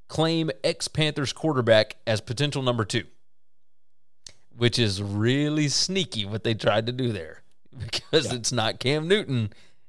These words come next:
Speaker 1: This would be one Will Grier. Uh, we talked about how bad the Dallas quarterback room was. They, uh, they did cut Gabbert. Not Gabbert. Who was it? Somebody else.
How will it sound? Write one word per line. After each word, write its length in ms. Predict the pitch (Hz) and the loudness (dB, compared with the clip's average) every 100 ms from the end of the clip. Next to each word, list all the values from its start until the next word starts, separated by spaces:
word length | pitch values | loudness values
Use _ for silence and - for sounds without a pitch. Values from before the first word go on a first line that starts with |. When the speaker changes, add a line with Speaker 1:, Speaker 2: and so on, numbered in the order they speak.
| - | -18
Speaker 1:
This 300 | - 113 - | 0 0 2
would 100 | 127 | 2
be 140 | 127 | 2
one 340 | 123 113 123 123 | 4 4 2 4
Will 200 | 120 123 | 4 4
Grier. 460 | 123 185 160 71 - - - - | 4 4 4 4 -8 -20 -20 -4
Uh, 280 | 110 107 101 | -2 0 0
we 180 | 123 156 | 0 2
talked 300 | 165 156 143 | 6 6 8
about 160 | 139 113 | 6 8
how 120 | 120 | 8
bad 240 | 117 110 | 8 6
the 60 | 107 | 4
Dallas 360 | 110 104 101 - | 4 4 2 -2
quarterback 440 | 131 117 107 101 | 0 4 4 4
room 300 | 117 107 104 104 | 2 0 0 4
was. 400 | 120 104 101 - - - - | 6 6 2 -8 -14 -12 -2
They, 380 | 107 104 107 - | 0 0 -4 -8
uh, 240 | - 101 - | -10 -10 -8
they 160 | 110 113 | -2 0
did 300 | 101 139 139 | 0 -4 -2
cut 400 | - 127 113 - - - - - 110 | 6 8 8 4 -14 -18 -20 -20 0
Gabbert. 500 | 120 117 95 95 - - - - | 6 6 6 -4 -12 -18 -20 -6
Not 160 | 107 | -4
Gabbert. 380 | 104 98 101 - - - - | -2 -2 -4 -6 -14 -20 -6
Who 60 | 117 | -2
was 140 | 110 | -2
it? 100 | - - - - - - - - - - - - - - | -4 -14 -20 -20 -20 -20 -20 -20 -20 -20 -20 -20 -20 -4
Somebody 280 | - 135 98 | 2 4 4
else. 220 | 98 - | 0 -10